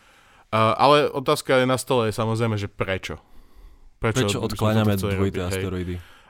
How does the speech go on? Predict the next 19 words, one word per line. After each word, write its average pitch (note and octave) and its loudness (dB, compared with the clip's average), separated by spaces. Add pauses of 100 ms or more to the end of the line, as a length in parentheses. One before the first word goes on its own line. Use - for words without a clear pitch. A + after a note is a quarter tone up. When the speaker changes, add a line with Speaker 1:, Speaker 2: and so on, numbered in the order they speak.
(680)
Speaker 1:
Proste A#2+ -2
v C#3 2
našej C3+ 0
mliečne-, E3+ 0 (180)
v F#2 -12
mliečnej G2+ -6
sústave, G2 -10
a - -6
v G#2 -4
slnečnej C#3+ 0
sústave C3 0
je, G#2+ 0 (260)
sú - -8
miliardy A#2+ 2
asteroidov, G2+ -4
hej, A2 -2
a G#2+ 0
oni B2 -2
sú A#2+ -4